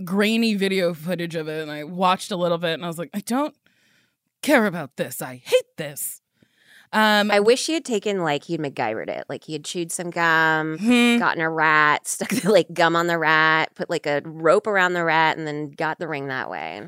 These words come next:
Speaker 1: I wish that happened as well, because that would be not the wildest thing happening in Times Square.
Speaker 2: Of course not. That's actually more in the realm of possibility than the police actually helping
Speaker 1: Right?
Speaker 2: you get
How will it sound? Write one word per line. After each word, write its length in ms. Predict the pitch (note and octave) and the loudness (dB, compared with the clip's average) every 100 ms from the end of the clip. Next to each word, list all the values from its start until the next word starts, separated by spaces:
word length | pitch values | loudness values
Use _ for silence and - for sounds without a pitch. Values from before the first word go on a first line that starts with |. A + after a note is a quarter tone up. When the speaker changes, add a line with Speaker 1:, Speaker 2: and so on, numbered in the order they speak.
| F3+ | -2
Speaker 1:
I 200 | G#3+ C#4+ | 0 2
wish 400 | G#4+ A4 - - | 0 -2 -4 -6
that 140 | B3 A#3+ | 0 0
happened 320 | A#3 A3 B3 | 0 -2 -2
as 140 | G#3 F#3+ | -4 -4
well, 240 | F3 F3 | -2 0
because 300 | A3 G#3 G3+ | 0 -4 -2
that 160 | G3 F#3+ | -2 -2
would 160 | G3 | -4
be 240 | F3+ G3 F#3+ E3 D#3 | -6 -6 -6 -10 -12
not 400 | F3+ F#3+ G#3 G3+ | -4 0 0 0
the 80 | G3 | -2
wildest 460 | F3 E3+ F3 D3 - | 0 0 0 -4 -6
thing 180 | F3 | -4
happening 360 | E3+ E3 D#3+ D3+ | -4 -6 -6 -8
in 100 | D3+ | -6
Times 260 | F#3+ C#3+ F3+ | -6 -6 -6
Square. 280 | D#3+ F#2+ - | -8 -8 -2
Speaker 2:
Of 120 | B3+ | 0
course 240 | - D#4+ D4+ | 2 2 4
not. 280 | F#3+ C3+ | 2 2
That's 180 | - G3+ | 2 2
actually 580 | G#3+ G#3 - G3 F3+ E3+ - | 2 0 -2 -2 0 -2 -4
more 340 | F#3 F#3+ G3 | -2 0 2
in 80 | G3 | 2
the 80 | F3+ | 2
realm 180 | E3 | 2
of 100 | D#3 | 0
possibility 640 | D#3 D3 - D#3 C#3 C3+ C#3 | -4 -8 -6 -2 -2 0 -2
than 120 | C3+ | -4
the 80 | C#3 | -6
police 320 | C#3 C#3+ - | -6 -4 -2
actually 380 | D3 C3+ - C#3 | -2 -2 -4 -6
helping 300 | C#3+ B2 - | -4 -4 0
Speaker 1:
Right? 420 | B3 E4 A4+ C5 - | 0 2 0 -2 -4
Speaker 2:
you 60 | |
get 200 | F3 - | -4 -4